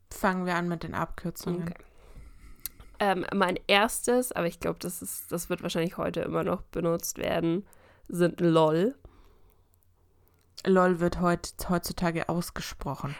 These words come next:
Speaker 2: Richtig, „LOL“ hat sich entwickelt von der Abkürzung. Vielleicht sollten wir noch kurz erwähnen, also als Abkürzung meinen wir so Sachen, die wir damals in unseren Chats geschrieben haben oder per S M S geschrieben haben und
Speaker 1: Ja.
Speaker 2: sowas, weil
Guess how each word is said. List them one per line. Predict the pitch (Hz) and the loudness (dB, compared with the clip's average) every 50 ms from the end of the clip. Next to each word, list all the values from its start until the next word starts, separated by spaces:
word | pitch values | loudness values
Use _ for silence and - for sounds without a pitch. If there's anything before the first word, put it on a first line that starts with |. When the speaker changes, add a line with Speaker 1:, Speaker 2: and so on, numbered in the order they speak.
| - - _ - | -14 2 _ 10
Speaker 2:
Richtig, | 240 254 269 233 - - 180 214 180 | 12 12 12 12 10 8 6 8 8
„LOL“ | 190 190 202 220 254 320 370 339 302 | 8 10 12 12 12 12 10 8 4
hat | 302 294 - | 4 4 4
sich | - 285 269 - - | 4 4 4 4 4
entwickelt | 202 185 180 196 175 190 254 277 - - 208 202 220 254 277 - - - - - - - | 4 4 4 2 4 4 4 4 4 2 0 2 2 2 0 -2 -6 -14 -18 -18 -18 -8
von | - - 220 208 | 0 2 4 6
der | 196 - - | 4 6 8
Abkürzung. | - 233 - - - 269 262 262 - - - 269 277 302 330 359 - _ _ _ _ _ _ _ - | 8 6 6 6 2 2 2 2 0 0 -2 0 2 2 2 0 -2 _ _ _ _ _ _ _ -12
Vielleicht | - - 208 208 208 | 0 4 6 6 6
sollten | 208 214 220 214 | 6 4 4 4
wir | 208 | 4
noch | 202 202 196 | 4 4 2
kurz | - 220 214 - | 0 0 0 2
erwähnen, | 175 180 190 196 196 190 185 - | 2 4 4 4 6 4 4 2
also | - 175 175 | 2 4 4
als | 160 170 - | 4 4 6
Abkürzung | - 214 220 - - - 196 185 - 190 180 180 175 | 6 4 4 4 4 2 2 4 2 2 2 4 4
meinen | 170 170 175 180 175 | 4 4 4 4 4
wir | 175 | 2
so | 185 175 | 2 0
Sachen, | 170 175 175 180 - - 180 | 2 2 2 2 2 0 0
die | 170 170 | 0 2
wir | 170 165 | 2 2
damals | 165 170 165 170 165 165 - | 4 4 4 4 2 2 0
in | 170 - | -2 -2
unseren | - 156 165 - - 147 - | -2 -2 -2 -2 -2 -2 2
Chats | - 196 190 - - - | 4 4 4 4 2 -2
geschrieben | - 165 - - 165 165 151 127 151 - | -2 -2 -2 0 0 0 0 0 0 2
haben | 160 147 151 - - | 2 2 2 2 2
oder | - 160 170 | 2 2 2
per | 160 - - 165 156 - | 2 2 2 4 4 4
S | - 170 - - | 4 2 2 0
M | 147 - | 0 4
S | - 208 214 - - 180 165 | 6 6 6 6 4 -2 -2
geschrieben | - 170 - - 180 170 165 156 156 175 | -2 -2 -2 0 0 0 0 0 -2 0
haben | 185 160 160 156 160 160 147 | 4 4 4 4 4 2 2
und | - 160 | 2 2
Speaker 1:
Ja. | 180 175 | 2 2
Speaker 2:
sowas, | 165 160 160 165 170 165 - | 2 2 2 2 0 2 4
weil | 170 170 156 151 - | 6 6 6 4 2